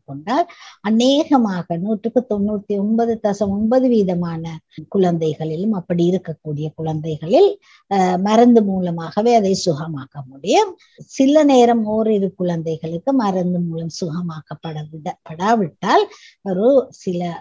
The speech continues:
ஆபரேஷன்கள் செய்து அதை சுகமாக்க முடியும். பெரிய operation இல்லை,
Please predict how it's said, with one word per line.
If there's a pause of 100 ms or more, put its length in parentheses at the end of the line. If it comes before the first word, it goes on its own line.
(180)
ஆபரேஷன்கள்
செய்து
அதை
சுகமாக்க
முடியும். (460)
பெரிய
operation
இல்லை,